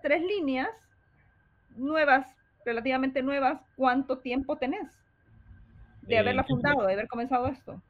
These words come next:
Speaker 2: Ya tengo dos años.
Speaker 1: Ah, dos años. Puchica, pero en dos años has visto lo que no viste anteriormente, que tenías. En dos
Speaker 2: Sí,
Speaker 1: años has
Speaker 2: claro.
Speaker 1: crecido exponencialmente con respecto a los otros.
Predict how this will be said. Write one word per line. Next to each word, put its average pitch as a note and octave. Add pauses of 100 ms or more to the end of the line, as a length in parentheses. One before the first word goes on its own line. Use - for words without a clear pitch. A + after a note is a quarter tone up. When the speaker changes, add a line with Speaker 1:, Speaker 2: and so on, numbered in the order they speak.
(340)
Speaker 2:
Ya B2
tengo F#3
dos -
años. D#3 (720)
Speaker 1:
Ah, D4
dos -
años. C#4
Puchica, D4+
pero A#3
en A#3+
dos C#4
años E4+
has C4+
visto G#4+ (100)
lo F#4
que C#4+
no D4
viste F#4
anteriormente, C#4
que G#3+
tenías. B3+ (760)
En -
dos -
Speaker 2:
Sí, -
Speaker 1:
años G4+
has G4
Speaker 2:
claro. -
Speaker 1:
crecido F4+
exponencialmente D#4
con A#3
respecto A#3+
a -
los -
otros. G#3+